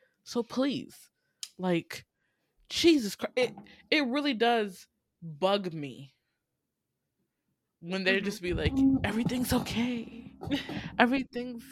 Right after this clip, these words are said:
Speaker 1: Gucci because of the coochie." Like, no. <laughs>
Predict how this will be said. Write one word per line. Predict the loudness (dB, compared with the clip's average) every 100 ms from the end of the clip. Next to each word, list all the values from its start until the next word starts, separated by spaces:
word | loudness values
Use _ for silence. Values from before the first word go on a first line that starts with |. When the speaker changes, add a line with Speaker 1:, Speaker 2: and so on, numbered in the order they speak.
| -10
Speaker 1:
Gucci | -6 -6 -6 -8 -8 -10 -16 -18
because | -20 -14 -14 -12
of | -12
the | -14
coochie." | -14 -16 -14 -12 -12 -10
Like, | -8 -10 -10
no. | -8 -4 -2 2 2 2 6 8 8 6
<laughs> | 2